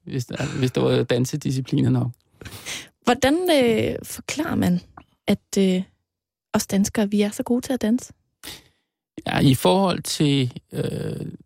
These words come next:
Speaker 1: til resultaterne, som det er her, så tror jeg, at det spiller en stor rolle, at vi har en, en, en tradition gennem en, rigtig, rigtig mange år. Altså, Danmark var et af, et af de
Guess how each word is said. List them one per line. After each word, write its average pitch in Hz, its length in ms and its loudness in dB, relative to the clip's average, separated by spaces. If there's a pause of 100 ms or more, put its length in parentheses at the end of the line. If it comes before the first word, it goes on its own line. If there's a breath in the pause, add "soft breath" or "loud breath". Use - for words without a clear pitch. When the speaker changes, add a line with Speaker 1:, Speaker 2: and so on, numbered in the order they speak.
(200)
Speaker 1:
til 131 200 2
resultaterne, 131 600 2
som 123 160 2
det - 100 0
er 151 200 -2
her, - 380 -4
så - 180 -2
tror 151 240 0
jeg, - 260 0
at - 160 -8
det - 120 0
spiller 143 260 2
en 143 80 2
stor - 320 2
rolle, 160 520 0 (240)
at 120 280 -2 (560)
vi - 60 2
har 120 200 4
en, - 260 -2
en, 127 340 -2
en 131 100 2
tradition - 800 -2
gennem - 300 0
en, 139 220 0 (680)
rigtig, 127 280 2
rigtig - 220 -4
mange - 180 -2
år. 127 200 -6 (280)
Altså, 127 200 4
Danmark 147 480 2
var - 280 -2
et 151 160 -2
af, 151 100 2 (480)
et 139 180 0
af 135 80 4
de 131 160 -2